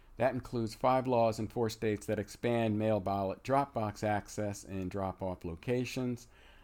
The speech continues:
and five laws in four states that codify procedures so that voters learn of and can fix mistakes and defects in their mail ballots.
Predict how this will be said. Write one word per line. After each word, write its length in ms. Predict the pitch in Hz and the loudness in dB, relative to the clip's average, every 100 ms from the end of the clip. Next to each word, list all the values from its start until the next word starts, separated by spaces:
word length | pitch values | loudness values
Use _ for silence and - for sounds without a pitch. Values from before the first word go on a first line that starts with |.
| - | -10
and 120 | 95 87 | -8 -2
five 380 | 131 135 131 | 4 6 6
laws 320 | 117 113 107 110 | 4 2 2 -2
in 100 | 101 | -4
four 240 | 120 113 | 0 0
states 440 | 107 110 104 101 | 0 0 0 -2
that 160 | 107 95 | -4 -4
codify 420 | 113 110 104 104 | 0 0 0 -2
procedures 640 | 101 104 - 104 98 98 | -2 -6 -4 -4 -2 -4
so 160 | - 107 | -4 -4
that 280 | 101 95 82 | -2 -2 0
voters 460 | 113 117 110 98 | 2 4 2 0
learn 440 | 95 104 117 120 113 | -2 2 4 2 0
of 340 | - 104 104 | 0 0 0
and 140 | 98 95 | -2 -4
can 180 | 98 | -6
fix 360 | 90 - 117 - | -4 -6 -6 -8
mistakes 640 | 104 - 120 120 113 - - | -8 -4 0 0 -2 -12 -10
and 220 | 98 92 | -6 -4
defects 640 | 113 120 - 104 98 - - - - - | -4 -4 -2 -2 -2 -6 -20 -20 -20 -4
in 220 | 123 127 | 0 2
their 140 | 120 107 | 2 2
mail 300 | 104 101 92 | 2 0 -2
ballots. 680 | 90 95 92 69 - - | -2 -2 -2 -6 -14 -20